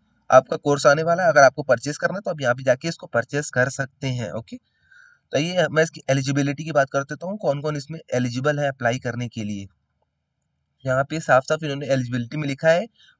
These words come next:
"Participant must have background in science at some stage in academic preparation।" और आपको यहाँ पे फाइनल ईयर, अगर आप बीई, बीटेक में अपने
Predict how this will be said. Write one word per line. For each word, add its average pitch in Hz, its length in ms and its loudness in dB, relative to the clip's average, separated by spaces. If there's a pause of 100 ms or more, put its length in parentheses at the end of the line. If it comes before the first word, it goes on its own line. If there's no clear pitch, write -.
"Participant 147 520 4
must 175 280 2
have 185 160 6
background 147 460 4
in 165 80 -4
science 147 400 6
at 139 180 2
some 160 200 2
stage 143 340 -6
in 143 100 -8
academic 123 460 -6
preparation।" 123 460 -4 (460)
और 135 160 8
आपको 147 260 4
यहाँ 147 160 -4
पे 175 120 -10
फाइनल 139 400 -2
ईयर, 160 300 -4
अगर 127 200 0
आप 143 120 0
बीई, 131 300 -4
बीटेक 131 360 -6
में 143 100 -4
अपने 135 280 -8